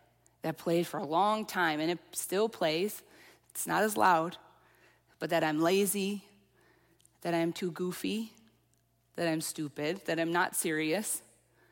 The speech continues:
And these messages start to deeply affect and inform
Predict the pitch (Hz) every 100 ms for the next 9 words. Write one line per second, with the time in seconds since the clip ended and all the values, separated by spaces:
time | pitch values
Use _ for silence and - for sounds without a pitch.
0 | _ _ _ _ _ _ _ - 180 202
1 | 180 202 - 247 196 - 175 185 156 180
2 | 208 - 226 208 185 175 165 160 165 -
3 | - - 156 - 208 262 262 - 165 165
4 | - - 175 240 269 190 160 170